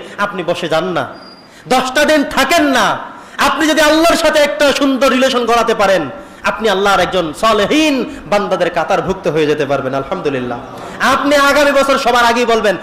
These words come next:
"এই বছর আমিও বসবো।" কিন্তু যতক্ষণ পর্যন্ত আপনি আপনার ভিতরের ব্রেনে, মগজে, বিবেকে, বুদ্ধির মধ্যে আনবেন না, ততক্ষণ আপনাকে কঠিন মনে করতে থাকবেন। আমরা আশা করব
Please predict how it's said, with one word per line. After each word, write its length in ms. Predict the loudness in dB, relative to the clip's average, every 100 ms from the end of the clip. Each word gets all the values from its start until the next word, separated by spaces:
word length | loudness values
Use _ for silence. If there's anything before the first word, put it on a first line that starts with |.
| -4
"এই 120 | 0
বছর 220 | 0 2 2
আমিও 300 | 2 2 0
বসবো।" 380 | -2 -4 -12 -14 -16 -20 -20 -20 -20 -20 -20 -20 -4
কিন্তু 380 | -2 0 0 -2 -4 -6
যতক্ষণ 500 | -2 0 0 2 2
পর্যন্ত 360 | 2 0 0 2
আপনি 380 | 0 0 0 0
আপনার 380 | 0 0 -2
ভিতরের 520 | -2 -4 0 2 0 -2
ব্রেনে, 460 | 0 2 4 2
মগজে, 440 | 0 0 2 2 0
বিবেকে, 400 | 0 0 2 0
বুদ্ধির 360 | -2 -4 -2
মধ্যে 220 | -2 0
আনবেন 320 | 0 0 -2 -2
না, 280 | -2 -4 -4 -10 -2
ততক্ষণ 360 | 0 2 2 0
আপনাকে 340 | 0 -2 -4 -4
কঠিন 260 | -4 -4
মনে 180 | -4 -2
করতে 220 | -2 -4
থাকবেন। 340 | -6 -6 -6 -10 -12 -20 -10 -4
আমরা 200 | 0 0
আশা 200 | 2 2
করব 400 | 2 2 0